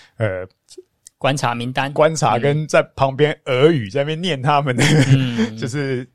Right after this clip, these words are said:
Speaker 1: 一些技巧啦。其实因为这个训练台，你大概，它的重点就是要回转，你的回转不能停。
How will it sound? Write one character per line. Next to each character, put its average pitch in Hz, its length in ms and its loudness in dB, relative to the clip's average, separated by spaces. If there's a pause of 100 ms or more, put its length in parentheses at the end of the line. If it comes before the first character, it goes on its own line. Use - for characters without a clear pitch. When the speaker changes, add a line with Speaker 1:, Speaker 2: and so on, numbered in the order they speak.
Speaker 1:
一 156 60 -8
些 139 360 -2 (160)
技 156 180 0
巧 87 280 -4
啦。 87 240 -10
其 147 120 -4
实 160 100 0
因 175 80 -4
为 175 120 -2
这 175 140 -2
个 131 160 2
训 156 180 -4
练 139 80 -2
台， 110 140 2
你 98 160 -8
大 135 120 0
概， 127 400 2 (520)
它 180 160 2
的 170 80 4
重 160 180 0
点 110 100 -4
就 123 60 -6
是 135 200 -6
要 131 200 4
回 104 260 -6
转， - 200 -8 (480)
你 104 100 -6
的 104 80 0
回 117 180 -2
转 127 220 0
不 - 100 -10
能 104 200 -8
停。 - 200 -14